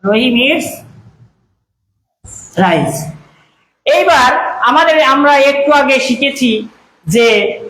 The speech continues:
আই, আমি ভাত খাই, তখন যখন এটাকে নেগেটিভ করেছি তখন আমরা বলেছি, "I don't eat rice, I don't eat rice।"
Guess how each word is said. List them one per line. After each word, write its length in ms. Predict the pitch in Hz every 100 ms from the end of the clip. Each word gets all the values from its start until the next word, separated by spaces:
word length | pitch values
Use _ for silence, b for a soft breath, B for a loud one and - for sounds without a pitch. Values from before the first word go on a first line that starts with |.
| - -
আই, 380 | 202 226 247 254
আমি 320 | 226 233 277
ভাত 300 | 247 247 247
খাই, 400 | 233 208 202 202 - - - _ -
তখন 300 | 240 247 302
যখন 200 | 294 277
এটাকে 280 | 262 269 262
নেগেটিভ 480 | 226 226 262 302 -
করেছি 440 | 269 - 226 185 - _ -
তখন 300 | 214 214 269
আমরা 200 | 247 240
বলেছি, 400 | 214 214 214 269
"I 260 | 208 226
don't 400 | 233 170 240 311
eat 280 | 302 269 -
rice, 500 | 190 143 127 - - _
I 120 | 196 208
don't 420 | 214 254 339 - - - _ _ _ -
eat 220 | 202 202
rice।" 240 | 170 131